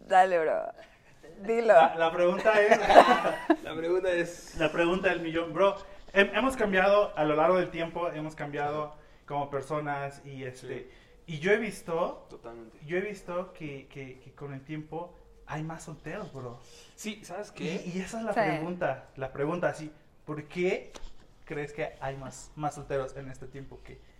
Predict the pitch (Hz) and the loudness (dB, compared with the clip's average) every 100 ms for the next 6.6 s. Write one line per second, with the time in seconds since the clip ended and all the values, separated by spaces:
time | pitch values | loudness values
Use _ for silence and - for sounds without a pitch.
0 | - - 143 139 139 135 131 135 127 - | -20 -20 -18 -16 -16 -16 -16 -14 -14 -16
1 | - 117 131 139 147 175 165 123 139 170 | -12 -10 -6 -6 -8 -10 -10 -10 -6 -6
2 | - - 135 120 131 135 127 123 131 127 | -6 -4 -4 -4 -8 -6 -6 -8 -10 -10
3 | 120 127 143 131 131 131 131 135 151 - | -8 -8 -8 -8 -12 -12 -12 -12 -12 -14
4 | - - - - 135 123 120 110 113 117 | -20 -20 -20 -14 -8 -6 -6 -8 -10 -8
5 | 127 120 - - 120 123 139 196 175 180 | -10 -12 -16 -14 -12 -10 -2 0 0 -2
6 | 147 139 160 165 - | -6 -6 -6 -8 -16